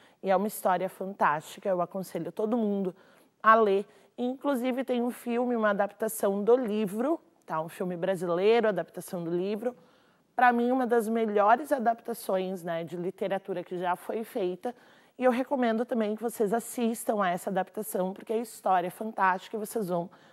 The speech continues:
se encantar pelo filme. Por fim, nós temos aqui o que a gente chama de ironia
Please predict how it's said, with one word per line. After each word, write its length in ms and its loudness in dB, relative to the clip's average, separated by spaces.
se 180 -6
encantar 460 0
pelo 200 -6
filme. 360 -12
Por 200 4
fim, 320 2
nós 180 2
temos 300 4
aqui 320 0
o 40 -18
que 140 -8
a 60 0
gente 220 -2
chama 320 0
de 160 -2
ironia 760 4